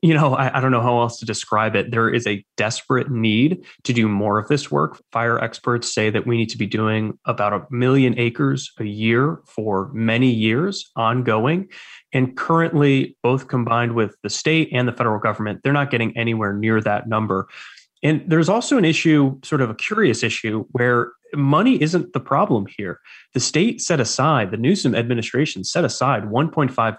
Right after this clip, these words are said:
billion dollars last year to essentially invest in forest management, forest health, and fire prevention.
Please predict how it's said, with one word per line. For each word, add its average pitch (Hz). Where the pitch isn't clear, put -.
billion 120
dollars 123
last 143
year 156
to 127
essentially 143
invest 120
in 113
forest 110
management, 170
forest 110
health, 139
and 110
fire 104
prevention. 113